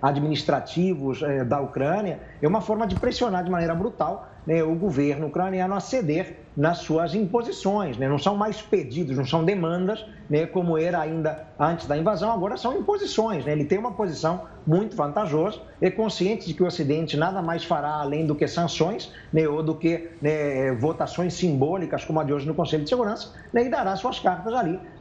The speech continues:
né? Então, é, a ação militar russa cada vez mais se mostra, né, com o objetivo de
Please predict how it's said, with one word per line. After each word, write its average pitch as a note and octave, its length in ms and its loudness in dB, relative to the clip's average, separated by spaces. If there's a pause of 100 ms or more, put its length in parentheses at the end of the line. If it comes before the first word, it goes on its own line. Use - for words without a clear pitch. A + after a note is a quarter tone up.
né? E3 180 4
Então, A3 260 0
é, E3+ 300 0
a E3 200 2
ação C4 280 -4
militar A#3 480 0
russa G#3+ 240 0
cada F#3 300 2
vez G3+ 320 -2
mais E3 280 0
se - 120 -2
mostra, D3 580 0
né, D3+ 160 0
com F3+ 300 0
o G#3+ 60 0
objetivo G3 680 0
de C3+ 320 -2